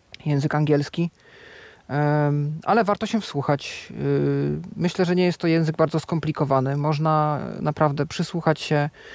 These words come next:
y, zwrócić uwagę na to, co jest tam mówione i wiele z tego wynieść i wiele się z tego nauczyć. Y, nie wiem, może wy też zwróciliście uwagę na jakieś konkretne wypowiedzi, które gdzieś tam się przewinęły między utworami?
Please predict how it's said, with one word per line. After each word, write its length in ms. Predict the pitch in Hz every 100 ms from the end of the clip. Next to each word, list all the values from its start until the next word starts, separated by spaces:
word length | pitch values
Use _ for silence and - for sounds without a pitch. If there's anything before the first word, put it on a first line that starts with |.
| - - - - - - 135 139 143
y, 60 |
zwrócić 360 | 139 160 160 156
uwagę 360 | 151 151 147
na 100 | 147
to, 120 | 143 147
co 100 | 147
jest 120 | 143
tam 140 | 143
mówione 520 | 139 135 147 143 139
i 280 | - 135 139 -
wiele 320 | - 151 233 240
z 40 |
tego 200 | - 165
wynieść 560 | 143 123 123 - - -
i 200 | - 127
wiele 200 | 151 151
się 140 | -
z 60 | 156
tego 200 | - 139
nauczyć. 640 | 131 - 139 156 185 - - - - - - - - - - - _ _ -
Y, 160 | - 95
nie 120 | 165
wiem, 140 | 156 214
może 280 | 196 156 170
wy 200 | 147 196
też 140 | 214
zwróciliście 500 | 180 202 214 208 233
uwagę 280 | 226 233 233
na 100 | 226
jakieś 240 | 226 -
konkretne 400 | - 220 233 -
wypowiedzi, 640 | 214 - 220 220 220 294 -
które 260 | - 190 180
gdzieś 220 | 180 180
tam 140 | 190
się 120 | 180
przewinęły 640 | 190 - 180 175 170 233 349 - _ -
między 640 | 196 175 175 175 175 175
utworami? 560 | 180 - 180 175 180